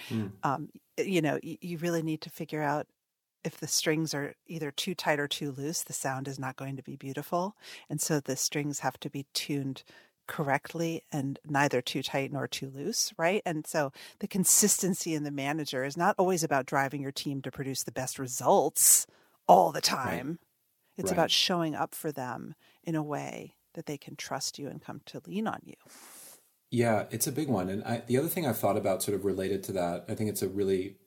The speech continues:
Speaker 1: wonderful point and a great analogy, is very often as managers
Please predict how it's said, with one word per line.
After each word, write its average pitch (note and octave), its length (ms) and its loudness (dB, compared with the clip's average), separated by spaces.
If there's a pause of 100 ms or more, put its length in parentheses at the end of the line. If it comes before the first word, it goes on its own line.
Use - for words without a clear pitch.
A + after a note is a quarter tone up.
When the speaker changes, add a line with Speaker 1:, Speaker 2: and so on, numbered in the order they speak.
Speaker 1:
wonderful G2 460 -2
point F#2 320 -4
and F#2 100 -4
a F#2 40 -2
great F#2+ 180 2
analogy, F#2+ 760 -2 (500)
is A2 320 4 (160)
very D3 240 4
often C#3+ 260 4
as G#2 100 2
managers F#2 880 -2